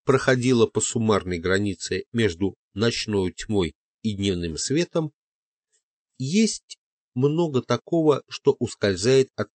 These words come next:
всякого исследования и сбивает его с толку. Выписки можно было бы продолжить до бесконечности, так как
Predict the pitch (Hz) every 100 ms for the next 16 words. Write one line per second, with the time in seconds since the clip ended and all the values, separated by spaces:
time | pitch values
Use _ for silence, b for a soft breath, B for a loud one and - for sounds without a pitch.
0 | - - 120 - 98 95 82 - 135 143
1 | 131 123 120 110 - _ _ _ _ 170
2 | 160 - 98 90 95 98 101 - 87 90
3 | - - 67 62 - _ _ _ _ _
4 | _ _ _ _ _ _ _ _ _ _
5 | _ _ _ _ _ _ _ _ _ _
6 | - 131 240 - 226 - 165 190 165 156
7 | 139 160 143 131 120 - _ - 127 113
8 | 139 156 127 123 _ 110 120 117 - 143
9 | 139 82 - 82 - - - _ _ _
10 | _ _ _ _ - 123 - 143 -